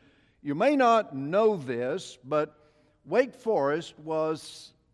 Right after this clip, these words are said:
barely Baptist. I actually wanted to play at Duke. They had a linebacker coach. I played defensive linebacker, and they had a linebacker coach who, who I really wanted to play with, and I,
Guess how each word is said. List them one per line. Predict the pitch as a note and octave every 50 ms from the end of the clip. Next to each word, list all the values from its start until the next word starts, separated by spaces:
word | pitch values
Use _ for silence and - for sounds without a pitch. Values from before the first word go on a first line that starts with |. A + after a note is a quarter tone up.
| _ C3
barely | B2+ C3+ C3+ B2 A2+ A#2 A#2+ A3+ A#3+ A#3 G#3+ G3+ F#3+ F3+ E3+
Baptist. | D3 D3 G3 G3 E3+ B2+ A#2 A2 G2+ G2+ - - - - - - C#3 - -
I | C3+ D3 D#3+ F3+ F#3 F3 - - - _ _ -
actually | G3+ A#3 C4 B3+ G3 - - - A#3 A3+ G#3+ G#3 G3
wanted | E3+ D3 D#3+ F3 F3+ F3+ F3 D#3+
to | C#3
play | - - D#3+ D#3+ D#3 D3+
at | D3 D#3+
Duke. | F3+ A#3 A3 D#3 - -
They | E3 D#3
had | D#3 D#3+
a | D3+
linebacker | C#3+ D#3 F3+ G3 G3 F#3+ E3+ D#3+ D3 C#3 - C3 -
coach. | - C#3 C#3 D3 C#3 -
I | C#3+ C3
played | B2+ - D#3 E3+ E3+ F3 E3 C#3+
defensive | C#3+ C3+ - D3+ D3+ D3+ D3 D3 C3+ B2
linebacker, | C3 C3+ C3+ C#3 C3+ B2+ C3+ C3+ D3 C#3+ - E3+ D#3 C#3+
and | C3+ - - - _ _ _ _ _ _ _ -
they | G3 B3+
had | C#4+ C#4
a | B3
linebacker | G#3+ F#3+ G3 G#3+ A3+ A3+ G#3 F#3+ F#3 F3 - - E3 D3+ -
coach | E3+ D#3+ D#3 F3 G#3 G3 - - -
who, | E3+ D#3+ D3+ D3+ D#3
who | D3+ D3+ D3+ D3
I | C#3 C3+
really | C3 C3+ D3 F3+ A3 B3 A#3+ G#3+ E3+ C#3+ C3
wanted | C3 C#3 C#3+ C#3 C3+
to | C3+
play | - - D3+ D3 C#3
with, | C#3 C3+ D#3 E3+ D#3+ D#3
and | C#3+ C#3
I, | C#3 C#3 C3+